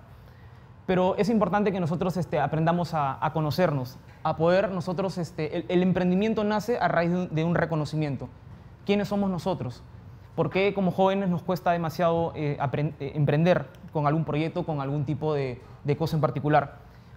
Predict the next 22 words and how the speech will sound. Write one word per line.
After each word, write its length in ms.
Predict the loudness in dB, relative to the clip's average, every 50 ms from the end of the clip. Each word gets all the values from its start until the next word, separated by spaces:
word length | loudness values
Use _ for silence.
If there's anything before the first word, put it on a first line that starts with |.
| -18 -18 -18 -20 -20 -20 -20 -20 -20 -20 -20 -20 -20 -20 -20 -12 -4 -4
<coughs> 320 | -2 0 -2 -2 -2 2
Vamos 260 | 4 4 4 4 4
a 40 | 4
hablar 140 | 4 4 4
un 80 | 2
poco 180 | 2 2 2 2
acerca 300 | 2 0 0 2 4 4
del 120 | 4 4
ciclo 280 | 2 -2 -2 0 2 4
de 80 | 4 4
la 80 | 4
vida. 260 | 4 4 4 2 2 -2 -8 -16 -20 -20 -20 -20 -20 -20 -20 -20 -20 -20 -20 -20 -20 -18 -18 -18 -18 -18 -18 -20 -20 -20 -20 -20 -20 -20 -20 -20 -20 -6 0
Eh, 160 | 2 4 4
de 80 | 4 4
pronto 240 | 4 2 2 2 2
nosotros 320 | 2 2 2 2 2 2
nos 140 | 2 2 2
encontramos 760 | 2 2 2 2 4 4 4 4 4 2 0 0 -2 -4 -10 -16 -20 -20 -20 -20 -20 -20 -20 -20 -20 -16 -6
en, 480 | -2 -2 0 0 0 0 -2 -2 -4 -6 -8 -8 -4
en 120 | 0 0 0
esta 180 | 0 0 0
etapa. 420 | 2 2 2 4 2 0 0 -6